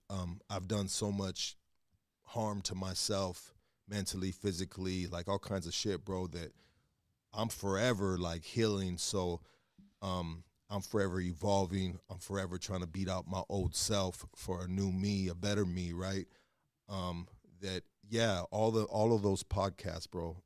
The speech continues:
are ther-, are therapeutic for me, bro, because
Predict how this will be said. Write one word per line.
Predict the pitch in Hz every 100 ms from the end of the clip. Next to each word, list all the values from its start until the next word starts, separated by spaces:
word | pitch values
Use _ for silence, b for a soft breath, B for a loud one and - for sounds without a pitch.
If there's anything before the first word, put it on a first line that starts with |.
| -
are | 90
ther-, | - 92 87 -
are | - -
therapeutic | 104 92 - 104 87 -
for | 90
me, | 85 92
bro, | 82 87 85 80 -
because | 80 - 87 82 73